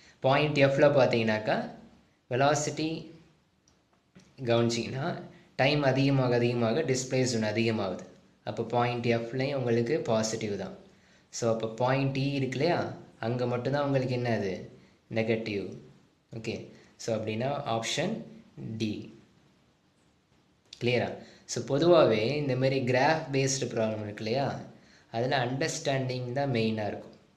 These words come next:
Okay. So, graph அப்ப நீங்க கிளியரா understand பண்ணி வச்சுக்கோங்க. நிறைய graph இருக்கு. displacement time graph இருக்கு,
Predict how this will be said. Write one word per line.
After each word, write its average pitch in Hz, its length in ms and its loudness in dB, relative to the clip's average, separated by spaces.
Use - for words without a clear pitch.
Okay. 113 360 -6
So, 101 480 -6
graph 123 420 0
அப்ப 131 280 -2
நீங்க 120 300 -4
கிளியரா 120 340 0
understand 113 460 -2
பண்ணி 98 160 -6
வச்சுக்கோங்க. 92 500 -8
நிறைய 143 260 2
graph 143 320 4
இருக்கு. 107 280 -2
displacement 117 600 -2
time 110 260 2
graph 110 260 0
இருக்கு, 104 580 -6